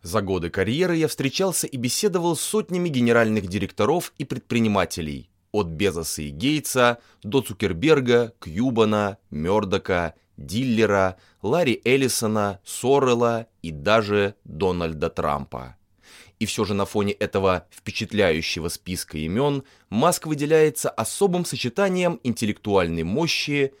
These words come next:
вдохновляющего видения и дерзкого подхода к бизнесу и жизни. Ни один другой предприниматель нашего времени не оказал столь мощного и многогранного влияния на индустрию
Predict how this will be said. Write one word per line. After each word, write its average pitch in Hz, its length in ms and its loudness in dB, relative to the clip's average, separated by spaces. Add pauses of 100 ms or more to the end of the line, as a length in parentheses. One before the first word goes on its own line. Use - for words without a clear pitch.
(140)
вдохновляющего 139 1200 2
видения 147 760 0 (220)
и 113 100 0
дерзкого 92 580 0
подхода 147 500 -2
к 107 100 -6
бизнесу 110 800 -2 (120)
и 104 120 -2
жизни. 76 640 -8 (680)
Ни 117 120 2
один 165 280 4
другой 185 320 2
предприниматель 117 680 0
нашего 110 440 0
времени 156 640 0
не 117 140 2
оказал 127 420 2
столь 110 260 0
мощного 107 540 0
и - 180 0
многогранного 101 800 2
влияния 135 640 0
на 104 140 0
индустрию 98 1040 -2